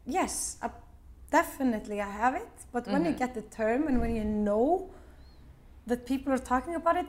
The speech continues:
Speaker 1: then you just can put it aside and just look at it from the outside and, and kind of laugh.
Speaker 2: Yeah.
Speaker 1: You know, you know what I mean? Then you
Speaker 2: Mm-hmm.
Speaker 1: can, and I th-, and, and, and, I,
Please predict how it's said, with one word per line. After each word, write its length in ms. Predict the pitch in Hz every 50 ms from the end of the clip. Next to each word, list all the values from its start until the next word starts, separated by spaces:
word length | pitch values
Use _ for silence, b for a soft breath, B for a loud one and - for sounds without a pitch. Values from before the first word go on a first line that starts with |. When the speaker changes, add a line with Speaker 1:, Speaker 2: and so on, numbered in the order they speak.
| - -
Speaker 1:
then 220 | 240 269 285 302
you 100 | 302 294
just 280 | 302 - 269 254 - -
can 160 | - 240 240
put 200 | 240 - - 269
it 100 | 294 311 294
aside 480 | 247 - - - 233 233 254 294 294
and 100 | 277 254
just 220 | - 233 220 - 226
look 220 | 233 269 - -
at 60 | 262
it 120 | 233 226 -
from 160 | - 220 220
the 80 | 214
outside 380 | 202 220 254 247 - - 226 202
and, 140 | 208 208 208 - - -
and 220 | 214 214 208 220 - - - -
kind 280 | - - 254 285 285 220
of 100 | 180 - - - - - - -
laugh. 240 | 202 247 359 370 - - - - - - -
Speaker 2:
Yeah. 260 | 185 180 170 160 -
Speaker 1:
You 60 | 247 247
know, 180 | 226 190 - -
you 80 | 233 262
know 140 | 285 294 285
what 100 | 294 302
I 40 | 302
mean? 340 | 302 285 220 202 202 196 202
Then 160 | 233 254 254
you 80 | 262 254
Speaker 2:
Mm-hmm. 60 | 226 -
Speaker 1:
can, 200 | 285 262 247 247 - B B B B B B B B
and 80 | 240 285
I 80 | 320
th-, 120 | 311 302 320
and, 200 | 269 311 349 359
and, 200 | 339 349 381 - -
and, 140 | 285 285 285 -
I, 140 | 254 262 262